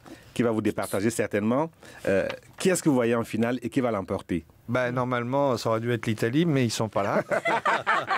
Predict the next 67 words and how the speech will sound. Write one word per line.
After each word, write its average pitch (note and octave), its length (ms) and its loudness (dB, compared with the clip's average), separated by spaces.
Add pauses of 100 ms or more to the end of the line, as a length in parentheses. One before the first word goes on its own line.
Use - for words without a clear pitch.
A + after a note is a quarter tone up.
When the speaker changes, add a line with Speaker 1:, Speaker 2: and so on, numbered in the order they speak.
(140)
Speaker 2:
Non, G3 140 2
mais, F#3 120 0
euh, E3+ 280 0
je, D3+ 280 0
non, E3 260 2
mais D3 120 -2
je, C3+ 100 -8
je D3 180 -2
dis C#3 100 -8
ça F3 300 0
à C3 40 0
peine F3+ 180 0
en D3 100 2
plaisantant, C#3+ 480 -2
mais D3+ 100 -4
c'est - 80 -10
parce C#3 160 -2
que E3 80 -2
c'est D3 200 2
vrai D#3+ 300 2
qu'une B2 220 -4
Coupe C3 220 -2
du A#2+ 140 2
Monde C3 200 2
sans B2 140 0
l'Italie, A2+ 400 -2
c'est A2+ 160 -4
pas A#2 140 -2
une G#2+ 100 -6
coupe, G#2+ 180 -6
enfin, A#2+ 160 -2
c'est C3+ 140 -2
pas C#3 160 0
une, C3 100 -2 (160)
une C#3 100 2
coupe, - 280 -8
complètement D3 500 -2
une B2 80 -4
Coupe A#2 180 -6
du A#2 100 -4
Speaker 1:
Comme C3+ 80 2
Speaker 2:
Monde. C#3+ 80 4
Speaker 1:
la B2+ 40 -6
Formule C3+ 320 4
un C3 80 4
sans, B2 220 0
sans B2 160 -2
Ferrari, A#2+ 480 2
quoi. E2+ 260 -2 (360)
Speaker 2:
Ouais, E3 240 2
exactement. D#3 800 -2
Mais C#3+ 160 2
non, C3+ 240 0
mais B2+ 100 0
c'est, A2 920 -6
bah A#2 160 -2
oui, G2+ 160 -4
ça G#2 160 -4
fait A2+ 120 -4
mal G#2 180 0
au G2+ 60 0
cœur, A2 240 0
mais G2+ 140 -2
bon, G2 240 0
on G2+ 40 0
attend, G2 280 -2
euh, F#2 80 -2